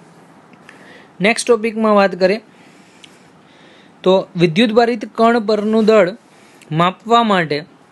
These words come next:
વપરાતા સાધનને માસ સ્પેક્ટ્રોગ્રાફ કહે છે. તમે યાદ રાખજો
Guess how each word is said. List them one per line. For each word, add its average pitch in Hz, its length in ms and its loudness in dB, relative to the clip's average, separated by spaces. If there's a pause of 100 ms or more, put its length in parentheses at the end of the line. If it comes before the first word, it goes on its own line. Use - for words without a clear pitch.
(1040)
વપરાતા 214 520 2
સાધનને 196 440 2
માસ 190 380 0
સ્પેક્ટ્રોગ્રાફ 180 960 -2
કહે 135 220 -4
છે. 135 140 -14 (200)
તમે 151 180 -10
યાદ 165 180 -2
રાખજો 170 340 0